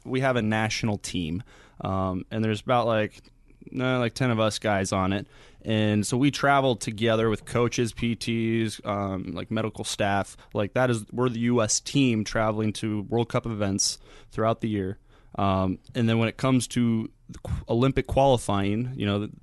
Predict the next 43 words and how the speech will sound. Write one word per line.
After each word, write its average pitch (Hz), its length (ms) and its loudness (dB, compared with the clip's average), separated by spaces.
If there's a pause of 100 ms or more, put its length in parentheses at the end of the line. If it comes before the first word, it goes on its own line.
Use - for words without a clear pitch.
the 107 280 -8
year 110 200 0
of 107 80 -2
the 117 100 2
Olympics, 110 540 0 (400)
we 113 160 2
then 117 200 4
have 113 260 0
our 101 180 2 (120)
own 123 540 4 (340)
events 107 500 0
just 113 340 0
for - 140 -4
U 113 240 4
S - 160 -2
riders, 95 480 -2 (420)
um, 92 540 0 (200)
to 104 120 -8
where 107 180 2
we 101 160 0
figure 107 320 0
out, 104 160 2
you 101 60 -2
know, 104 100 2
who's 117 220 2
the 131 80 -2
best 104 320 -2
of 135 40 -2
the 127 60 0
best 95 340 -2
for - 120 -6
the 98 80 -6
United 98 340 -2
States - 540 -4 (240)
and 98 140 0
who's 104 220 0
gonna 98 180 -2
make 92 240 -2
the 95 80 -8
U 87 140 -4
S - 180 -2 (100)
Olympic 98 480 -2
team. - 240 -10